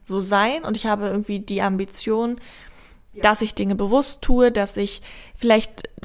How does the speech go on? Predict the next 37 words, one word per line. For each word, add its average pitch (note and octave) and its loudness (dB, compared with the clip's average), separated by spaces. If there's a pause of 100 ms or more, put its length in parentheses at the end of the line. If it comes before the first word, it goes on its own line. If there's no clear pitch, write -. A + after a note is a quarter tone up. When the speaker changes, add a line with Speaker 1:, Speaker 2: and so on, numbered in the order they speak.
(320)
Speaker 1:
nicht C4 0
mehr C4 4
Speaker 2:
Gedanken-, A#3 4
Speaker 1:
blind A#3+ 6
Speaker 2:
du B3+ 8
sagst, D4 4
Speaker 1:
feiern A#3 6
Speaker 2:
du A3 2
sagst A3 6
Speaker 1:
gehe. A3 4
Speaker 2:
es A3 2
schon, B3 -2
Speaker 1:
So. - -
Speaker 2:
mindful, G#3 0
gedankenvoll. A3+ -2
Und F#3+ 0
Speaker 1:
Ja. A#3+ -2
Speaker 2:
für, A#3 -2 (180)
ich G#3+ -8
würde C4 -2
sagen, A#3+ -6
ich A3 -8
hab, B3 -6
äh, G#3 -2
ne, A3 -2
ne G#3+ -2
Zeit A3+ -6
gelebt, A3 0
äh, G3+ -4
erlebt, G#3 0
da G3 0
waren G3+ -2
wir G3 -4
gedankenlos. G3 -6 (160)
Speaker 1:
Mhm. G#3+ 2 (840)
Speaker 2:
Total A3+ -2
gedankenlos. G#3 -2